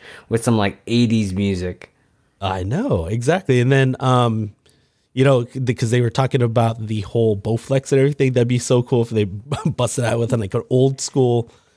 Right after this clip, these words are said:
Speaker 2: Bowflex and
Speaker 1: Bowflex.
Speaker 2: him, <laughs> yeah. Th-, and then, you know, having, like, a picture of Jane Foster or something like that as, as motivation for, for Thor to get ripped again.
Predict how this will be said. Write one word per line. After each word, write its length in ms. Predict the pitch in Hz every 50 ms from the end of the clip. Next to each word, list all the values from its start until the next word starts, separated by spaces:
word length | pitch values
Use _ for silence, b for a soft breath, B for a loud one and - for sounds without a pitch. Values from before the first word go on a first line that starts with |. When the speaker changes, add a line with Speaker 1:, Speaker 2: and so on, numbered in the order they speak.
| b b 127
Speaker 2:
Bowflex 720 | 117 101 127 127 131 123 - 131 120 110 113 127 127 135 127
and 80 | 120 113
Speaker 1:
Bowflex. 160 | 123 117 113
Speaker 2:
him, 320 | 151 143 135 131 127 139 156 - - - 220 196 -
<laughs> 0 |
yeah. 340 | 220 202 190 - 180 160 135 - B B B B B -
Th-, 160 | 131 175 175 -
and 180 | 175 170 151 156
then, 260 | 156 147 143 143 143
you 300 | 135 135 139 139 147 143
know, 80 | 127
having, 260 | 110 139 139 135 139 135
like, 200 | 127 120 - -
a 80 | 110
picture 400 | - - 143 123 - - 139 123
of 180 | 117 107 113 113
Jane 240 | - 135 123 123 -
Foster 340 | - 120 110 110 - -
or 40 | 127
something 300 | - - 123 120 - 127
like 140 | 120 113 -
that 220 | 131 123 123 123
as, 340 | 120 110 104 104 98 101 - b b b b b b b
as 260 | - 110 110 101 98 113
motivation 640 | 123 127 135 123 113 110 113 113 - - 120 113
for, 340 | 117 - 117 107 107 104 98
for 240 | - - - 123 101
Thor 320 | - - 120 113 113 110
to 60 | 117
get 240 | 113 120 117 113 -
ripped 320 | 104 101 110 120 - -
again. 340 | 131 123 131 131 135 139 135